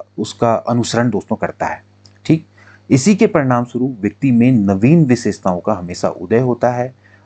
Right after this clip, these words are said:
और पुरानी विशेषताओं की समाप्ति हो जाती है, यानी कि न्यू कैरेक्टरिस्टिक्स इसमें इमर्ज होती है और जो ओल्ड कैरेक्टरिस्टिक्स होती हैं वो डिसअपीयर हो जाती हैं। इसके अलावा जब व्यक्ति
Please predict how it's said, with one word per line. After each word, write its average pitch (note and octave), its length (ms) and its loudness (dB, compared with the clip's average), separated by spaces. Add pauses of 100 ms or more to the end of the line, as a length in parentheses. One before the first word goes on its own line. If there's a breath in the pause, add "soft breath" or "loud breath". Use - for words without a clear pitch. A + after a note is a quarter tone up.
(160 soft breath)
और C#3+ 340 2
पुरानी A#2+ 360 0
विशेषताओं G2+ 540 -2
की C#3 120 -2
समाप्ति F#2 600 -2
हो F#2+ 280 -4
जाती E2+ 360 -4
है, F2 160 -8
यानी G#2+ 160 -2
कि C#3 140 0
न्यू B2 340 4
कैरेक्टरिस्टिक्स C#3 720 -4
इसमें B2 280 -2
इमर्ज A#2 460 2
होती C3+ 260 0
है C#3 220 0 (340 loud breath)
और G3+ 80 2
जो - 260 2
ओल्ड F3+ 260 6
कैरेक्टरिस्टिक्स A#2+ 720 -4
होती F#2+ 200 -6
हैं C3 100 0
वो A#2+ 100 2
डिसअपीयर G2+ 520 -2
हो F2 120 -6
जाती D2+ 300 -8
हैं। - 80 -20 (540 soft breath)
इसके - 180 0
अलावा C#3 240 2
जब C3 260 -2
व्यक्ति C3+ 400 -2